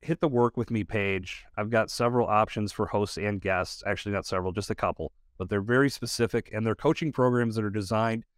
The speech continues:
to address the issue and fix it. You're not gonna be under my thumb and under my guise forever. Let's work together to get you some systems and, and implement some strategies that are really gonna make a difference in how you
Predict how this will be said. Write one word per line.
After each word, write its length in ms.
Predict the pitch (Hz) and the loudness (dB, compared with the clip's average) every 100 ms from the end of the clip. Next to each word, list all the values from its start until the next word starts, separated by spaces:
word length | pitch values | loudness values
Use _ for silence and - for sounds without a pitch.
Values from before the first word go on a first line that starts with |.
| _ _ _ | _ _ _
to 240 | - 131 - | -2 -2 -2
address 460 | 117 113 127 147 - | -6 2 4 4 2
the 180 | 160 113 | -4 0
issue 320 | 120 - 120 | -2 0 -2
and 160 | 101 | -4
fix 300 | - 117 - | -2 -2 2
it. 160 | 143 139 _ _ _ _ | 0 0 _ _ _ _
You're 80 | - | 0
not 120 | 127 | 0
gonna 120 | 127 117 | 0 -2
be 160 | 120 - | -2 -2
under 260 | 123 120 | 0 2
my 200 | 113 107 | 2 0
thumb 420 | 104 - 107 98 90 | -2 0 0 2 0
and 140 | 95 | -4
under 220 | 104 101 | -2 -2
my 180 | 98 98 | 0 0
guise 500 | 90 101 95 92 87 | 0 2 2 0 -4
forever. 600 | - 90 90 90 76 - - _ _ _ | -6 -4 -2 -2 -4 -10 -16 _ _ _
Let's 360 | - 92 - - | -6 -4 -6 -10
work 240 | 110 123 127 | -2 0 0
together 400 | 120 120 117 120 | 2 4 4 2
to 180 | - 110 | -2 -6
get 240 | 110 117 | -2 -2
you 380 | 110 110 107 98 | -2 -2 -2 -4
some 200 | - 92 | -6 -6
systems 720 | - - 135 - 131 123 117 | -2 0 0 0 0 0 0
and, 200 | 98 95 | -4 -6
and 140 | 101 101 | -8 -6
implement 500 | 120 - 113 107 104 | -6 -2 0 0 -2
some 160 | - 95 | -6 -8
strategies 600 | - 110 113 104 98 90 | 0 2 2 0 -4 -4
that 100 | 101 | -4
are 80 | 92 | -4
really 400 | 98 113 120 110 | -2 0 2 0
gonna 160 | 104 | 0
make 180 | 101 95 | 0 -2
a 60 | 90 | -6
difference 400 | 92 101 104 92 | -6 -4 -4 -6
in 80 | 92 | -4
how 160 | 98 | -2
you 280 | 95 92 92 | -2 -2 -6